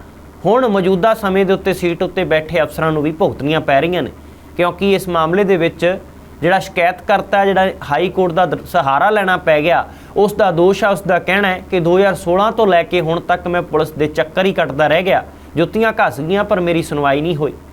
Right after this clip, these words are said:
ਤੇ ਇਸ ਤਰ੍ਹਾਂ ਦੇ ਕਿੰਨੇ ਮਾਮਲੇ ਨੇ ਜਿਸ ਵਿੱਚ ਪੁਲਿਸ ਦੀਆਂ ਵਧੀਕੀਆਂ ਜਾਂ ਫਿਰ ਅਣਗਹਿਲੀਆਂ ਜਾਂ ਕੁਤਾਹੀਆਂ ਸਾਹਮਣੇ ਆਉਂਦੀਆਂ ਨੇ। ਤਾਂ ਫਿਰ ਹਾਈ ਕੋਰਟ ਦੇ ਵਿੱਚ ਜਦੋਂ ਸਖਤੀ ਨਾਲ ਹੁਕਮ ਸੁਣਾਏ ਜਾਂਦੇ ਨੇ,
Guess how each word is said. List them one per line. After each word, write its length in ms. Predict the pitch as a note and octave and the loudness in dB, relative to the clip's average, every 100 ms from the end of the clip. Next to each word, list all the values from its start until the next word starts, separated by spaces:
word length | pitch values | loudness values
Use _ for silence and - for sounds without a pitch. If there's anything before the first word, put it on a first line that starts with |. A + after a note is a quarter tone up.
| - - - | -20 -20 -6
ਤੇ 80 | G3 | -4
ਇਸ 60 | G3 | -2
ਤਰ੍ਹਾਂ 220 | G#3+ A3 | 0 2
ਦੇ 100 | G#3+ | 0
ਕਿੰਨੇ 320 | G#3+ G#3+ B3 | 0 0 2
ਮਾਮਲੇ 360 | A#3+ G3+ F#3+ G#3+ | 2 2 2 2
ਨੇ 120 | B3 | 2
ਜਿਸ 220 | G#3 - | 0 0
ਵਿੱਚ 200 | F3+ F3 | -4 -4
ਪੁਲਿਸ 340 | E3 F3+ F#3+ - | -2 -2 -2 -4
ਦੀਆਂ 340 | F#3 E3+ E3 - - - - - | -2 0 -2 -6 -20 -20 -8 -2
ਵਧੀਕੀਆਂ 560 | F3 E3+ E3+ G#3+ A#3 | 0 -2 -2 0 0
ਜਾਂ 200 | F#3+ G3 | 2 0
ਫਿਰ 220 | F#3+ F#3 | 0 0
ਅਣਗਹਿਲੀਆਂ 580 | E3 C#3 D#3 G#3 G#3+ G#3 | 0 2 2 2 2 2
ਜਾਂ 140 | F3+ F3 | 0 -2
ਕੁਤਾਹੀਆਂ 440 | E3+ F3 F#3 F#3+ | -2 -2 0 -2
ਸਾਹਮਣੇ 360 | E3+ E3 F3 D#3+ | -2 -2 0 0
ਆਉਂਦੀਆਂ 340 | C#3 E3 F#3 | -2 -2 -2
ਨੇ। 120 | A#2+ - - - | -4 -10 -16 -4
ਤਾਂ 100 | D#3 | 0
ਫਿਰ 160 | F3 | 0
ਹਾਈ 280 | D3 C#3+ F#3 | 0 0 0
ਕੋਰਟ 220 | F3+ F#3+ | 0 0
ਦੇ 160 | E3 F3+ | 2 0
ਵਿੱਚ 280 | F3 F3 F3 | 0 -2 -2
ਜਦੋਂ 220 | F3 E3+ | 0 0
ਸਖਤੀ 360 | F3 F3 - G#3 | 0 -4 -2 -2
ਨਾਲ 180 | G3+ | 0
ਹੁਕਮ 300 | D#3 D#3+ F#3+ | 0 -2 -2
ਸੁਣਾਏ 340 | F#3+ F#3 E3+ D#3+ | -4 -2 0 2
ਜਾਂਦੇ 300 | D3+ D3+ F#3+ | 0 0 -2
ਨੇ, 140 | C#3 | -2